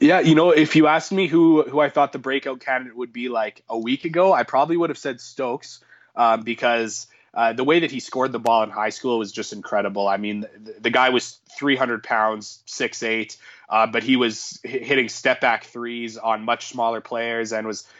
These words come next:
beating guys off the dribble that were much quicker, or you'd think would be much quicker than him. Um, but I got, you know, there was a little bit of a scare yesterday at Media Day. Uh,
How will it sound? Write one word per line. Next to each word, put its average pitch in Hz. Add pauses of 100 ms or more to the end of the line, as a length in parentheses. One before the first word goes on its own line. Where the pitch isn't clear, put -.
(120)
beating 131
guys 120
off 120
the 117
dribble 117
that 104
were 101 (260)
much 127
quicker, 123
or 120
you'd 110
think 131
would 123
be 120
much 120
quicker 123
than 117
him. 117 (320)
Um, 127
but 151
I 151
got, 147
you 156
know, 165
there 175
was 160
a -
little 208
bit 190
of 175
a 160
scare 147
yesterday 131
at 113
Media 117
Day. 107 (300)
Uh, 110